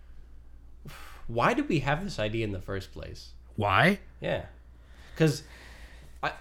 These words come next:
Speaker 1: I think the only thing that I can remember about it is specifically we, I wanted to have some kind of recurring content.
Speaker 2: Yes.
Speaker 1: And a podcast seemed like a good thing to do. It, it, for us, as far as our technical skills go, it was very easy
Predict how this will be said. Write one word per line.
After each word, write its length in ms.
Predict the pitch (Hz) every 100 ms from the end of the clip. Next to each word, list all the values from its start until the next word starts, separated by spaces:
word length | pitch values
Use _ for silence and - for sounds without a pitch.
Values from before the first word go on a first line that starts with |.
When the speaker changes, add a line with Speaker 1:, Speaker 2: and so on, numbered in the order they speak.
| -
Speaker 1:
I 160 | 131
think 280 | 156 180 147 - - 143 127
the 120 | 139
only 140 | 139 185
thing 200 | 185 147
that 100 | 120
I 80 | 120
can 140 | 117
remember 360 | 107 104 101 104
about 280 | 98 98 -
it 100 | 85
is 100 | 85
specifically 580 | - 113 151 131 120 110
we, 220 | 117 120
I 120 | 113
wanted 500 | 113 110 117 117 110
to 100 | 110
have 260 | 104 107 104
some 200 | - 107
kind 340 | 110 107 110
of 140 | 110 107
recurring 840 | 110 - - - - 104 95 110
content. 640 | - 175 170 - - - - - - -
Speaker 2:
Yes. 280 | - - -
Speaker 1:
And 100 | 104
a 40 | 95
podcast 580 | - 120 110 113 101 -
seemed 140 | 120
like 120 | 113
a 40 | 110
good 300 | 101 101 -
thing 160 | 110 110
to 80 | 120
do. 340 | - 90 107
It, 180 | - 80
it, 280 | 113 107 -
for 260 | - 127
us, 500 | 139 139 104 - - - - - 120 104
as 200 | 107 104
far 160 | - 120
as 100 | 104
our 60 | 98
technical 400 | 110 - - 110
skills 300 | - 104 101
go, 100 | 98
it 120 | 104
was 80 | 104
very 260 | 107 104 -
easy 440 | 113 107 92 85